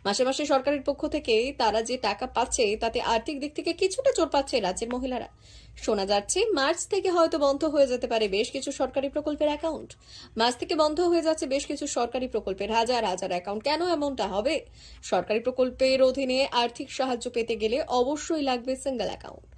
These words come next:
আধার লিংক এবং কেওয়াইসি। যাদের ব্যাংকের অ্যাকাউন্টের সঙ্গে এসব করা নেই, তারা আর্থিক অনুদান পাবে না। পঁচিশ থেকে ষাট বছর বয়সীরা পাবে।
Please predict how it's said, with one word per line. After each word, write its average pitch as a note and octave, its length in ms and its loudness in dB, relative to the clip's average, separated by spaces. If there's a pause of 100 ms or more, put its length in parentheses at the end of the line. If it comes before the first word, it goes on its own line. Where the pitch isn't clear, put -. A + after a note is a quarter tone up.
(380)
আধার B3 260 4
লিংক F4+ 240 2
এবং G#3+ 260 -2
কেওয়াইসি। - 460 -4 (180)
যাদের A3 340 2
ব্যাংকের F4+ 240 0
অ্যাকাউন্টের D#4 420 0
সঙ্গে C#4+ 280 0
এসব C4+ 220 0
করা B3 260 0
নেই, D4 240 -2
তারা C4 260 2
আর্থিক A#3+ 240 -2
অনুদান G#3+ 340 -2
পাবে G3 300 0
না। G3 180 -4 (880)
পঁচিশ E4+ 440 6
থেকে E4 380 0
ষাট D4 420 -2
বছর C4 280 2
বয়সীরা G#3+ 460 2
পাবে। G3+ 440 -2